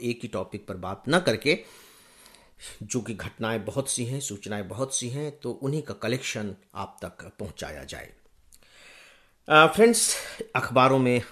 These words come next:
आपने पढ़ा, news में भी सुना, देखा कि केंद्र सरकार ने अपने कर्मचारियों की, चाहे वो अभी काम कर रहे हों या retire होकर के pension ले रहे हों, उनके डीए में, dearness allowance कहते हैं जिसे, महंगाई भत्ता कह लीजिए,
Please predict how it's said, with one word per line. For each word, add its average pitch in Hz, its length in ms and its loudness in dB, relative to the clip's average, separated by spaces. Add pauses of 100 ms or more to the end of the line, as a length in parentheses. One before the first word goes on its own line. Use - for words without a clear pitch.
आपने 104 280 -8
पढ़ा, 101 280 -6
news 120 360 2
में 107 140 -2
भी 98 100 -8
सुना, 90 400 -8
देखा 87 640 -14 (500)
कि 113 180 0
केंद्र 135 340 4
सरकार 107 500 -2
ने 98 280 -4 (260)
अपने 113 260 -6
कर्मचारियों 98 720 -6
की, - 160 -18
चाहे 98 240 -10
वो 90 200 -8
अभी 92 120 -12
काम 104 280 -8
कर 101 200 -4
रहे 98 240 -8
हों 104 280 -8
या 82 340 -10
retire 92 320 -10
होकर 90 260 -14
के - 120 -14
pension 135 400 2
ले 123 160 2
रहे 127 140 2
हों, 147 240 -2 (800)
उनके 170 400 6
डीए 135 400 4
में, 113 200 2
dearness 117 600 0
allowance 127 420 4
कहते 110 280 -2
हैं 113 60 0
जिसे, 113 200 -2
महंगाई 143 460 4
भत्ता 117 340 0
कह 104 220 -2
लीजिए, 98 480 -4